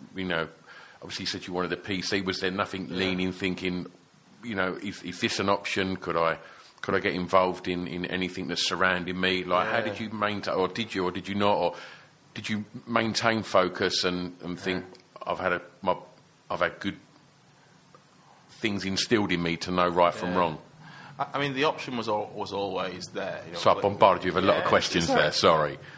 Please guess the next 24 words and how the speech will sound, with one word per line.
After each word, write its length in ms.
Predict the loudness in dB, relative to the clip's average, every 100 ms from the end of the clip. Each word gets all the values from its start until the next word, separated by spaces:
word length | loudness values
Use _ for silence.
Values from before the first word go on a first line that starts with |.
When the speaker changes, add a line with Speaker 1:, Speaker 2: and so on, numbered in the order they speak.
| -12
Speaker 2:
But 120 | -10
the, 100 | -10
the 160 | -8 -6
option 260 | -6 -8
was 100 | -8
always 280 | -6 -6 -6
there. 340 | -6 -6 -8 -14 -20 -20 -20 -20 -18 -18 -18 -18
Uh, 60 | -18 -20 -18 -14
I, 40 |
I 300 | -14 -16 -20
suppose 280 | -12 -10 -10
it's 120 | -10
just 220 | -14 -14 -16
m-, 120 | -18 -10
my 140 | -8
mum 220 | -6 -8
again, 300 | -10 -8 -8
you 60 | -8
know, 180 | -10 -10 -12
t-, 80 | -14 -12
teaching 380 | -12 -12 -10 -8
me 280 | -8 -8 -12 -16
the 80 | -8
values, 1120 | -2 -2 -2 -6 -10 -10 -10 -10 -10 -12